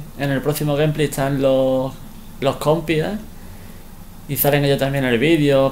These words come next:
para arriba, abajo, trabajando y haciendo sus cosillas para arriba. Nosotros vamos siguiéndolo a ver cómo hacen las cosas y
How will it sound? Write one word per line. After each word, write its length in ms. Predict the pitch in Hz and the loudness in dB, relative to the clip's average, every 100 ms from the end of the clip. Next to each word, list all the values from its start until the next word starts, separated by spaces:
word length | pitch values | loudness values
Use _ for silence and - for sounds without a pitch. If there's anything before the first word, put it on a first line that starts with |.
| - | 0
para 100 | 120 | 0
arriba, 160 | 139 135 | 4 6
abajo, 560 | 123 135 151 139 131 123 | 6 6 4 2 2 2
trabajando 760 | 123 120 117 156 147 131 131 131 | 4 4 4 4 4 4 4 4
y 340 | 135 135 131 | 2 2 0
haciendo 320 | 131 131 131 | 0 -2 -2
sus 140 | 135 - | -2 -6
cosillas 320 | 120 139 123 | 0 2 2
para 100 | 120 | 2
arriba. 280 | 143 151 135 | 2 2 2
Nosotros 280 | 131 139 | 2 2
vamos 320 | 127 131 131 127 | 2 2 0 -2
siguiéndolo 560 | 135 139 139 135 127 | 0 2 4 4 6
a 60 | 127 | 6
ver 280 | 127 131 127 | 6 4 2
cómo 240 | 127 131 | 0 0
hacen 200 | 123 117 | 0 -2
las 140 | 113 | -4
cosas 520 | - 147 160 139 135 139 | 0 0 0 0 -2 -2
y 300 | 139 135 | -4 -6